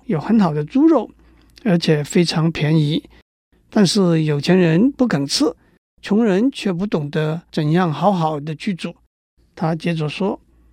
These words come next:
：“慢着火，小着水，待它自熟莫催它，火候足时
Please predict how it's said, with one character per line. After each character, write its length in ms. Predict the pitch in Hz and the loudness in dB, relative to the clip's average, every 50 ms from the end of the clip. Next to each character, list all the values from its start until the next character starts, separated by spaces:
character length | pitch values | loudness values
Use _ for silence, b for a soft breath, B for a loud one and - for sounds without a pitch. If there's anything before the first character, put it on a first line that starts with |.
| _ _ _ - | _ _ _ -4
：“慢 360 | - 214 226 226 185 170 160 | 0 2 2 2 0 -2 -4
着 200 | - - 180 196 | -4 -2 -2 -2
火， 360 | 208 196 - 185 175 - - _ _ _ _ _ _ _ _ | -4 -4 -6 -8 -8 -8 -12 _ _ _ _ _ _ _ _
小 440 | _ - - - 196 165 156 151 151 151 | _ -12 -6 -2 0 0 0 -2 -6 -10
着 220 | - - 190 220 | -8 -4 -4 -4
水， 360 | 220 - - 180 165 - - _ _ _ _ _ _ _ - | -4 -6 -8 -8 -10 -10 -12 _ _ _ _ _ _ _ -4
待 180 | - 254 240 196 | -2 -2 -2 -2
它 340 | 165 - 208 214 208 208 214 | -4 -4 -2 -2 -2 -4 -6
自 280 | - - 254 254 208 156 | -6 -2 0 0 0 0
熟 420 | - - 165 156 165 170 190 240 | 0 -2 0 0 0 0 -2 -2
莫 380 | 202 254 220 240 226 190 160 143 | 0 2 4 4 4 2 0 -4
催 260 | - - 214 202 185 | -4 -4 -4 -4 -4
它， 300 | - 175 190 214 254 311 _ _ _ _ _ _ _ _ _ _ _ | -4 -4 -4 -4 -6 -10 _ _ _ _ _ _ _ _ _ _ _
火 320 | _ - - 151 147 147 | _ -8 -4 -2 -2 -2
候 360 | 139 - 294 254 185 170 165 | -2 0 0 0 0 0 -4
足 280 | 160 - - 165 175 185 | -8 -6 -4 -2 -2 -2
时 420 | - - 165 151 151 156 160 170 | -2 -2 -4 -4 -2 -2 -4 -4